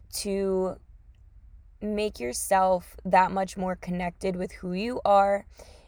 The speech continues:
and your boundaries and your values and just protecting your energy as a whole.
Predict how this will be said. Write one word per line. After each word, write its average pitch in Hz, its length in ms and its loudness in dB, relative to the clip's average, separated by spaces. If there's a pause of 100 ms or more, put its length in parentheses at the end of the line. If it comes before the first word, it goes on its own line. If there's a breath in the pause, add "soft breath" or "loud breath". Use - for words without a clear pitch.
(100)
and 185 260 0
your 180 140 -4
boundaries 208 920 4 (100)
and 185 520 -4 (120)
your 180 760 0
values - 840 -2
and 196 120 -2
just 190 200 -6
protecting 190 600 -4
your 175 140 -6
energy 170 480 -4
as 180 300 -4
a 190 80 -4
whole. - 340 -6